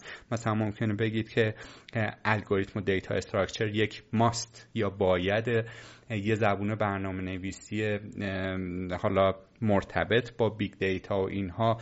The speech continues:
مثل حالا یا پایتون یا آر، اه، نیاز هستش یا جاوا. اه،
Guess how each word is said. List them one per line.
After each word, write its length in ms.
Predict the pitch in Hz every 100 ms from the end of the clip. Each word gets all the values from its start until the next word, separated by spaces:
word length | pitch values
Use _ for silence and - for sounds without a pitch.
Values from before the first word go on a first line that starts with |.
| - - 131
مثل 260 | 127 120
حالا 360 | 110 104 107 104
یا 240 | 101 117
پایتون 680 | 117 - 98 95 - 104 104
یا 200 | 95 107
آر، 500 | 110 - 104 110 101 - - - - -
اه، 160 | 110 101
نیاز 480 | 101 104 107 120 -
هستش 460 | 123 - 117 -
یا 140 | 113 107
جاوا. 560 | 113 104 101 107 110 - - - 135
اه، 200 | 175 180